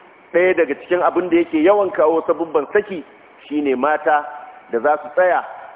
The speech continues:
su takura ma mazajensu cewa sai sun sake su. To manzon Allah sallallahu alaihi wasallam ya ce, "Ayyuma imra'atin talabat talaqan min, ta-, ta-, talabat talaqa zawjiha min ghairi ma ba'sin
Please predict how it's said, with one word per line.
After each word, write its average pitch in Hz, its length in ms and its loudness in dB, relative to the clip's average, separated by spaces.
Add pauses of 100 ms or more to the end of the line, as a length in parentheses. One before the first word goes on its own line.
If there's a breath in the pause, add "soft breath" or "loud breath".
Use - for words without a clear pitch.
(180)
su 139 80 -14
takura 175 460 0
ma 151 100 -4
mazajensu 135 640 -2 (460)
cewa 127 340 2
sai 139 140 -4 (100)
sun 143 160 -8
sake 123 360 -4
su. 90 100 -18 (460)
To 117 100 -6
manzon 120 320 -2
Allah 151 320 2
sallallahu 143 560 2
alaihi 135 260 -2
wasallam 135 480 -2 (480)
ya 147 240 2
ce, 143 240 -2
"Ayyuma 156 320 0
imra'atin 143 600 -2 (540)
talabat 147 400 2 (320)
talaqan 143 520 0
min, 143 160 -4
ta-, 139 160 0
ta-, 139 380 0
talabat 147 440 0
talaqa 143 460 0
zawjiha 151 480 0 (400)
min 156 160 0
ghairi 160 380 2
ma 139 220 0
ba'sin 151 500 -4